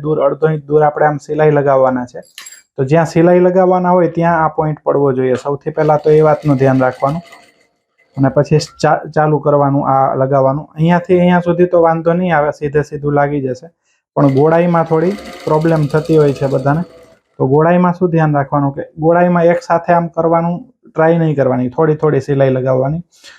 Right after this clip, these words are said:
તો અહીંયાથી અહીંયા સુધી આ, આ બીજો હાથ જે છે એનાથી આમ ગોળાઈમાં પકડી રાખવાનું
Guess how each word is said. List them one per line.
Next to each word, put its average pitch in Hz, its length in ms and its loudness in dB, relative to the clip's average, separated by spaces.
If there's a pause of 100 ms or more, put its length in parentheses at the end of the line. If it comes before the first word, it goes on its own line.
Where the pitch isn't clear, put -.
(240)
તો 139 100 0
અહીંયાથી 165 460 2
અહીંયા 151 300 2
સુધી 123 300 -2 (100)
આ, 143 140 0 (160)
આ 143 80 2
બીજો 147 300 0
હાથ 156 260 0
જે 160 120 0
છે 156 200 0
એનાથી 156 340 0
આમ 151 200 0
ગોળાઈમાં 156 460 2
પકડી 143 280 -2
રાખવાનું 139 460 -4